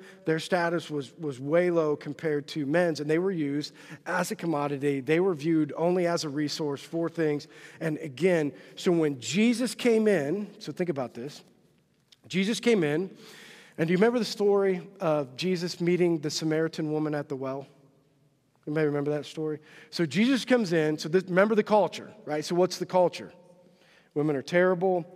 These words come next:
Nobody should talk to 'em. You know, you shouldn't be around 'em. They're at subpar level. Here's a rabbi, Jesus,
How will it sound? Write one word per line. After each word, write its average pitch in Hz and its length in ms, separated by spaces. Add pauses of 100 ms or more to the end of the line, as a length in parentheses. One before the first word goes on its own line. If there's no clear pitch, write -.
Nobody 143 280
should 127 200
talk 175 280
to 180 260
'em. 170 160 (300)
You 165 100
know, 151 100
you 135 100
shouldn't 151 260
be 151 100
around 170 400
'em. 170 240
They're 143 200
at - 200
subpar 143 580
level. 170 440 (220)
Here's 190 260
a 185 60
rabbi, 180 640
Jesus, 180 720